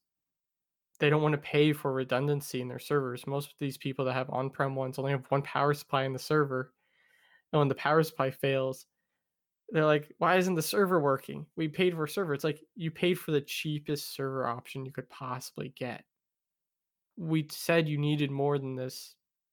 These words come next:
to have stuff going." Or they'll only have, like, one spare hard drive in the system. And if the hard drives don't set off the alerts telling you they're going bad, and another hard drive goes down,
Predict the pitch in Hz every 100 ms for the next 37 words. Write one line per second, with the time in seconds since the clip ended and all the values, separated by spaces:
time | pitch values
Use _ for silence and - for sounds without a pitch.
0 | - - 143 143 - - 143 143 131 -
1 | 151 135 - 165 160 151 160 156 156 151
2 | 143 147 139 139 147 151 - 151 156 165
3 | 151 123 123 127 - 139 - 147 160 _
4 | _ _ _ _ _ _ _ _ _ _
5 | - 151 143 139 139 139 135 - _ 135
6 | - 139 139 139 135 - 139 135 - 135
7 | 135 139 - 147 143 175 180 - 147 143
8 | 143 139 139 143 139 139 151 156 139 -
9 | _ _ _ _ _ _ _ _ _ _
10 | _ _ - 139 139 180 202 160 147 147
11 | 135 139 139 143 135 139